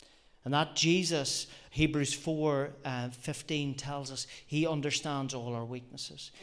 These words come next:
He understands all of our struggles. And yet, he did not give up. Why did he not give up? Well, the verses go on to say that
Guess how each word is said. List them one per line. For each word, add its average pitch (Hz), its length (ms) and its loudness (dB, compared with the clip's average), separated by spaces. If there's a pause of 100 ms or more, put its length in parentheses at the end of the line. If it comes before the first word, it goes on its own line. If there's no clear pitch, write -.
(120)
He 165 240 4
understands 151 800 0
all 156 320 4
of 135 100 -4
our 123 160 -2
struggles. - 760 -6 (760)
And 120 200 -2
yet, 131 480 -2 (320)
he 123 300 -4
did 120 240 -4
not 101 400 -8 (500)
give 107 180 -6
up. 107 200 -8
Why 202 180 6
did 220 160 6
he 180 180 4
not 156 260 2
give 135 220 2
up? 135 220 -2
Well, 120 180 -2 (260)
the 131 100 -2
verses 151 440 2
go 139 240 -2
on 156 240 -2
to 139 80 -6
say 165 280 2
that 131 200 0